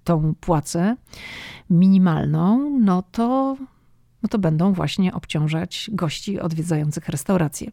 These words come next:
tymi opłatami. I one zaczęły się pojawiać w amerykańskich restauracjach w pandemii, ale wcale nie,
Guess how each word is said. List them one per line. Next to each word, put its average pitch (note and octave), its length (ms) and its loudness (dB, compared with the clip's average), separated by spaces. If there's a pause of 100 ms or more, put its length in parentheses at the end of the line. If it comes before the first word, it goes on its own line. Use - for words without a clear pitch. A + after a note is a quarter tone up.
(100)
tymi E3 220 0
opłatami. - 560 -8 (920)
I A3+ 140 2
one G#3 260 4
zaczęły F#3+ 360 0
się F#3+ 140 -4
pojawiać G#3 760 0
w D#3 80 -2
amerykańskich E3 640 -2
restauracjach D#3+ 600 -2
w - 40 -20
pandemii, F3+ 640 0 (100)
ale G3+ 120 2
wcale G3+ 280 -2
nie, F#3+ 120 2